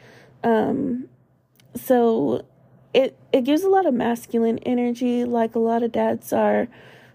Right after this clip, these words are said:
very concerned with providing for their children, setting them up for a future.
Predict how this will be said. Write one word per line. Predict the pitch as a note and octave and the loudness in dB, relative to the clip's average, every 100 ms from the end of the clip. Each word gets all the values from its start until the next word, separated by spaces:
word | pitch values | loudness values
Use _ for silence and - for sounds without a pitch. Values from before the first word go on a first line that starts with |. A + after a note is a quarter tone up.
| - | -2
very | A#3+ A3+ A3+ | 2 2 0
concerned | - A3+ A3 - A3 A3 A3 A#3 | -2 -2 0 0 2 2 0 0
with | G#3+ G#3 G#3 - - | 0 2 0 -6 -20
providing | - A3+ G#3 G3+ G3+ A3+ A#3+ | 0 0 2 2 2 2 0
for | A#3+ C4 | 0 0
their | B3+ B3+ | 2 -2
children, | B3+ C4 B3+ B3+ B3 A#3+ | 0 0 0 0 -2 -2
setting | - A3 A3 A3 | -2 0 2 0
them | A3+ A3 | 0 0
up | - | -2
for | - G#3 | -2 -2
a | G3+ | -2
future. | - A3 G#3+ - A#3+ A#3+ | -4 -4 -4 0 2 2